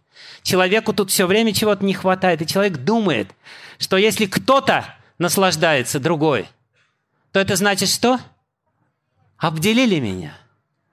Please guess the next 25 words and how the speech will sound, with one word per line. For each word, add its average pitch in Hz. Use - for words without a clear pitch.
И 151
я 190
начинаю 202
завидовать. 160
И 160
когда 202
я 202
завидую 220
другим, 180
что 226
я 226
начинаю 208
делать? 190
Я 135
начинаю 139
его 120
ругать. 92
Тонко 220
и 120
грубо. 104
Тонко 202
и 156
грубо 151
я 135
начинаю 165